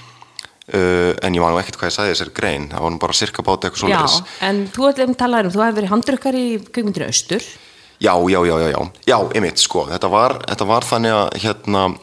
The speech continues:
Speaker 1: eh, að árið áður eða eitthvað, en við gerum Njálu,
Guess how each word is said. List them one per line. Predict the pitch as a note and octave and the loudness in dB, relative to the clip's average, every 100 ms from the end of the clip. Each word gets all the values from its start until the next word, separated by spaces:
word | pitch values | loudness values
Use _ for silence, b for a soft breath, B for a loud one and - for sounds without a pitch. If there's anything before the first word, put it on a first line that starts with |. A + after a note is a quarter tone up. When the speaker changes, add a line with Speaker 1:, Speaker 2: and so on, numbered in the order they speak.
| - - _ - | -16 -20 _ 0
Speaker 1:
eh, | F2+ F2+ F2 E2 | 2 4 2 0
að | - F2 E2 - - | -2 -2 -2 -6 -2
árið | F2+ G2 A2 G2 F#2+ - - | 2 4 2 2 0 -2 0
áður | F#2 G2 G#2+ A#2 - | 0 2 0 -2 -2
eða | F2+ G2+ | -2 -2
eitthvað, | A2 A#2+ | 0 0
en | A2+ | 0
við | F#2+ | 0
gerum | G2+ F2+ | 0 0
Njálu, | F2+ F2+ F#2+ | 2 2 2